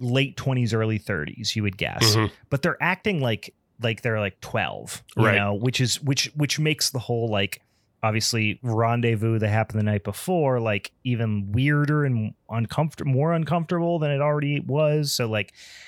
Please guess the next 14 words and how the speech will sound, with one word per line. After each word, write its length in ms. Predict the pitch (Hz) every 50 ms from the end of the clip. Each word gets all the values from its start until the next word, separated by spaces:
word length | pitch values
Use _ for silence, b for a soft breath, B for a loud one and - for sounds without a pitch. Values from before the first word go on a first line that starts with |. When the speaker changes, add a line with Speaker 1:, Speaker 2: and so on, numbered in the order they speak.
| B B
Speaker 1:
you 100 | - 131
know, 180 | 123 117 110 110
everything 500 | - - 131 131 143 151 - 156 151 139
is 180 | 131 113 -
being 260 | - 107 127 127 123 123
seen 320 | - - 131 123 123 120
through, 160 | 110 123 123
like, 180 | 120 117 110 -
the 100 | 120 101
harsh 320 | - 113 110 - - -
light 180 | 120 113 113 110
of 140 | 104 90 87
day 280 | 107 104 104 113 117
now. 380 | 120 123 127 131 139 139 143